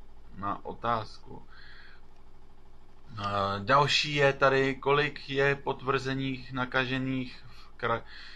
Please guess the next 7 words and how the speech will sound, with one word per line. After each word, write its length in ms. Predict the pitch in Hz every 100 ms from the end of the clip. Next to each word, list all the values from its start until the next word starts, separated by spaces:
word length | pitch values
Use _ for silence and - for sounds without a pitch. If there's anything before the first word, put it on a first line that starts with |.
| - -
krajích. 720 | 127 127 123 98 95 87 - - - -
Ek-, 280 | 107 110 - - - - -
aktuálně 760 | 113 117 135 131 127 127 127 123
dáte 1200 | 120 120 117 - - - - - - 131 127 127
v 280 | - - -
mapě 720 | 117 113 113 117 117 123 120
Česka. 680 | 117 120 107 - - 90